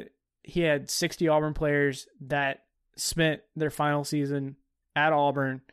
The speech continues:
and under Pat Dye were selected into the N F L draft. That's crazy. Again, ano-, another number of he, he was able to put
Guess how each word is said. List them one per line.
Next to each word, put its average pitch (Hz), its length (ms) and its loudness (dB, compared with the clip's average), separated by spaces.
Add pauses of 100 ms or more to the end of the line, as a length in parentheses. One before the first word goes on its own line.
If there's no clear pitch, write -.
(320)
and 135 540 -4 (140)
under 143 240 -2
Pat 151 260 0
Dye 135 460 0 (240)
were 143 160 -2
selected 139 760 -4 (280)
into 135 220 -6
the 131 120 -4
N 131 120 -4
F 123 100 -8
L 127 140 -2
draft. 123 440 -6 (400)
That's 240 260 -2
crazy. 269 680 0
Again, 208 300 2
ano-, 147 480 0 (100)
another 170 360 2
number 165 400 0
of 135 460 -4 (300)
he, 151 360 -4
he 160 120 -2
was 147 140 0
able 170 180 2
to 185 80 -2
put 175 260 2